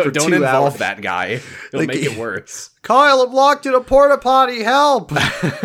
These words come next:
Speaker 2: Uh, so we go to Lori, who is helping Amanda pick out clothes for her
Speaker 1: Can I
Speaker 2: date
Speaker 1: just
Speaker 2: with
Speaker 1: say,
Speaker 2: Kyle.
Speaker 1: this is, like, such a little thing, and I don't,
Speaker 2: Uh-huh.
Speaker 1: I don't, once again, I don't know if, like, Secret Life and the other, just other sh-, shows on T V have set the bar so low.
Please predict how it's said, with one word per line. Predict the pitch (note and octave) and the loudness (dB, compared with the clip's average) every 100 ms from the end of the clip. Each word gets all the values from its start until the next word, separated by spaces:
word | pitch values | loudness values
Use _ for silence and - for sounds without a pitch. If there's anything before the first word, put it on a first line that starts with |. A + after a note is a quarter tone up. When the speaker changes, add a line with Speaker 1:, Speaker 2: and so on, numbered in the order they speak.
| C3+ G#2 - - - _ | -4 -6 -16 -20 -20 _
Speaker 2:
Uh, | A#2+ A2 G#2 | -4 -2 -2
so | - - B2 | -4 -4 -4
we | B2+ C#3 | -2 -4
go | E3+ | -2
to | D#3+ | -2
Lori, | C#3+ B2 B2 B2 A#2+ | -2 -2 -2 -4 -6
who | A#2+ | -8
is | A2+ A2 | -8 -6
helping | B2+ A2+ A#2+ A2+ | -6 -6 -6 -8
Amanda | G#2 G#2 G#2+ G#2+ | -8 -8 -6 -8
pick | - A2 | -8 -8
out | G#2 F#2 - | -6 -8 -8
clothes | A2 A2 A2+ | -8 -8 -8
for | G2 | -12
her | F2 D#2+ | -12 -8
Speaker 1:
Can | E3+ | 0
I | B3 | 2
Speaker 2:
date | |
Speaker 1:
just | A#4 C4 | 2 0
Speaker 2:
with | |
Speaker 1:
say, | G3+ F3+ | 0 0
Speaker 2:
Kyle. | C#3 | 0
Speaker 1:
this | E3 G#3 | -2 -2
is, | E4 | -2
like, | F4+ D4 - | -4 -4 -6
such | - E3 D#3 | -2 -2 -2
a | F3 | -4
little | C3+ B2+ C3+ | -4 -4 -4
thing, | C3+ A2 A2 B2 - | -4 -6 -6 -8 -4
and | C#3+ C#3 - | -2 -2 -2
I | D#3+ | 0
don't, | G3+ C4 | 0 -2
Speaker 2:
Uh-huh. | A2 F#2+ - - | -6 -14 -18 -8
Speaker 1:
I | - | -4
don't, | C4+ C4 | -2 -2
once | G3+ G#3+ F3+ | -2 -4 -4
again, | D3+ A#2+ | -4 -4
I | B2 | -4
don't | F#3 A3 | -6 -6
know | E3 D3 C#3+ | -6 -4 -4
if, | C3+ - | -6 -10
like, | A#2 A2+ | -12 -10
Secret | C3+ A#2 A#2+ | -12 -10 -8
Life | A#2 A2+ A2+ | -6 -6 -8
and | G#2+ G#2 G2+ | -16 -14 -10
the | G2 | -8
other, | G#2+ G#2+ | -8 -10
just | - E3 - | -12 -10 -6
other | B2+ B2 | -4 -6
sh-, | A#2+ - - | -8 -12 -12
shows | - - B2+ A#2 A#2 | -10 -6 -6 -6 -8
on | A2 | -10
T | A2 | -10
V | G#2+ A2 | -12 -12
have | G2 | -10
set | - A#2 A2 | -10 -8 -8
the | A#2 | -12
bar | - G2+ G2+ G#2 | -8 -6 -6 -8
so | - B2 G#2+ | -8 -8 -8
low. | G2+ F#2 F#2+ A#2 | -8 -10 -8 -10